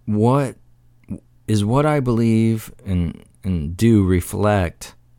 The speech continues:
or, or was it ref-, or reflected by Jesus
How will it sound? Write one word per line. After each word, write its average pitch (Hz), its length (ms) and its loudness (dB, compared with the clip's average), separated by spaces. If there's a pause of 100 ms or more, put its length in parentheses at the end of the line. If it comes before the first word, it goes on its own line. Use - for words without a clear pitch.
(840)
or, 87 140 -6
or 95 480 -4
was 101 180 4
it 101 40 2
ref-, 87 280 -4 (300)
or 117 440 4
reflected 95 720 -2
by 92 260 -2
Jesus 78 840 -4